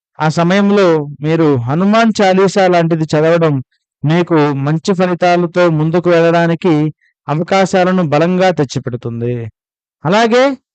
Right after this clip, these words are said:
మధ్యాహ్న సమయంలో పూర్తిగా కూడా మీకు సమాచారం, కీలకమైన సమాచారం, ఆ, లభిస్తుంది. అది నిరాశ కలిగించిన దానిలోనే శుభార్థం ఉంటుంది.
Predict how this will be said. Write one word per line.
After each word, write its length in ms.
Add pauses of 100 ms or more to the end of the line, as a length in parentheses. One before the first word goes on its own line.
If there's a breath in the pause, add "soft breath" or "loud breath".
(140)
మధ్యాహ్న 480
సమయంలో 640 (480)
పూర్తిగా 380
కూడా 400 (560)
మీకు 200
సమాచారం, 760
కీలకమైన 640
సమాచారం, 680
ఆ, 380
లభిస్తుంది. 720 (420)
అది 340
నిరాశ 420
కలిగించిన 680 (300)
దానిలోనే 760 (300)
శుభార్థం 560
ఉంటుంది. 420